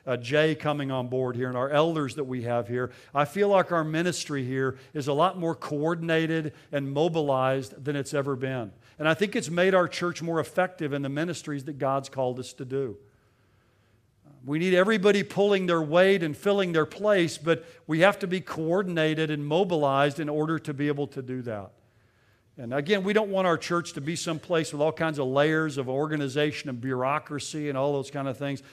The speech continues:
I'm not interested in that. But we do need to be coordinated in what we're doing here and be mobilized in that.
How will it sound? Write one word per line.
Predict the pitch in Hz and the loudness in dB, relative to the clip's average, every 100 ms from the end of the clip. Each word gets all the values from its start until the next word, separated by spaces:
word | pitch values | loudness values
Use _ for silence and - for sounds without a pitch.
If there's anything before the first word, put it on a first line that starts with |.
| - | -6
I'm | 147 | -4
not | 180 170 | 2 2
interested | 165 165 151 - 147 123 | 2 -2 -8 -6 -8 -6
in | 117 | -8
that. | 113 104 - _ _ - - | -8 -8 -14 _ _ -18 -6
But | |
we | 156 | -4
do | 170 175 220 | 0 0 0
need | 226 | -2
to | 190 | -2
be | 180 180 | -4 -6
coordinated | - 151 156 165 147 139 131 131 | -6 -4 -4 -2 -2 0 0 -4
in | 131 | -4
what | 139 143 | -4 -4
we're | 131 | -6
doing | 120 131 120 | -4 -6 -6
here | 113 113 | -8 -8
and | |
be | 113 120 | -8 -6
mobilized | 117 123 117 110 107 104 107 | -6 -4 -4 -6 -6 -8 -12
in | 110 | -12
that. | 101 98 | -10 -12